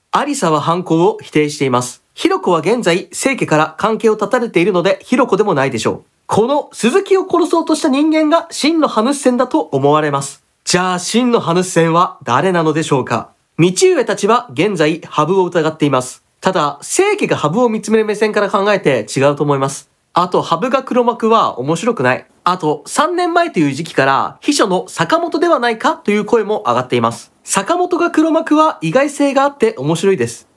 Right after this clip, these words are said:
ただ、問題があるとすれば、伏線がないことと、この俳優さんに黒幕、ラスボスはなかなか荷が重いと思います。私は第一話から黒幕は正規自身ではないかと考察しております。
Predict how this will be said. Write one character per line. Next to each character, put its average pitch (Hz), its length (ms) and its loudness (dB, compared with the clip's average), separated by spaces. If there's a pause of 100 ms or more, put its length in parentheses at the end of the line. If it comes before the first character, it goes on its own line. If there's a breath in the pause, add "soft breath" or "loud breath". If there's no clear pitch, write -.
た 196 100 0
だ、 170 300 -2
問 247 240 0
題 269 160 2
が 254 100 2
あ 269 40 2
る 254 80 -4
と 190 100 -4
す 160 80 2
れ 160 80 4
ば、 123 340 0
伏 - 160 -12
線 330 220 2
が 294 100 2
な 302 140 2
い 285 40 -6
こ - 80 -14
と 147 120 -6
と、 160 240 0
こ - 140 2
の 302 120 0
俳 285 240 0
優 294 160 0
さ 262 160 0
ん 254 60 -2
に 254 240 -4
黒 196 200 2
幕、 214 380 -2
ラ 143 180 0
ス 202 120 -4
ボ 254 100 2
ス 240 140 0
は 240 240 2
な 143 180 0
か 208 80 0
な 214 140 0
か 196 80 2
荷 147 120 2
が 185 120 4
重 185 140 0
い 190 40 -4
と 165 80 -4
思 - 80 -2
い - 60 -4
ま 104 100 -2
す。 - 220 -12 (160)
私 233 340 2
は 220 300 2
第 277 400 0
一 220 220 -2
話 247 100 2
か 202 120 0
ら 214 280 0
黒 247 240 2
幕 277 260 -2
は 262 240 2
正 359 300 0
規 226 140 -6
自 254 260 -2
身 240 80 0
で 226 80 4
は 214 80 0
な 214 100 0
い 208 60 -4
か - 80 -8
と 285 180 0
考 - 220 0
察 147 240 -2
し 143 80 -8
て 151 80 0
お 139 40 2
り 139 60 -2
ま 139 140 0
す。 - 180 -16